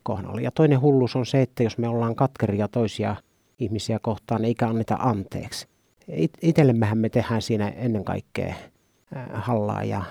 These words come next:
ja sidomme itsemme.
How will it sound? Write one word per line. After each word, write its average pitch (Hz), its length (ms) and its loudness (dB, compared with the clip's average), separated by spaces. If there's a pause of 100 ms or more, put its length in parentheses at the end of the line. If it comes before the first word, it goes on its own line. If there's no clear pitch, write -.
(120)
ja 107 260 -6 (300)
sidomme 110 480 0 (360)
itsemme. 95 580 -2